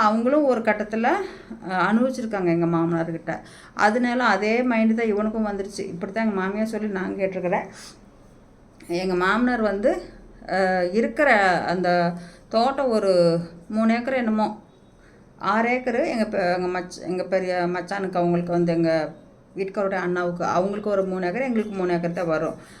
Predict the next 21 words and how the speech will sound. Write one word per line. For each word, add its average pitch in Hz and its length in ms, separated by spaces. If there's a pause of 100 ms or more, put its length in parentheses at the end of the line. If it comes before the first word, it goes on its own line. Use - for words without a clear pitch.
(120)
அந்த 262 600
தோட்டத்தை 240 400
வித்தா 226 340
எவ்வளோ 208 340
வரும், 190 360 (320)
அதை 208 260
வந்து 220 320 (460)
ரெண்டு 262 280
பேர் 233 380
பிள்ளை, 233 200 (260)
பேத்திகளுக்கும் 240 600
கொடுத்துட்றேன் 196 460
நானு. 170 220 (400)
அப்படி 170 320
தான் 220 160
சொல்லி 208 220
அவங்க 180 300 (300)
ஃபஸ்ட்டு 175 340
இருந்தே 220 200
சொல்லிக்கிட்டு 196 440
இருந்தாங்க. 185 320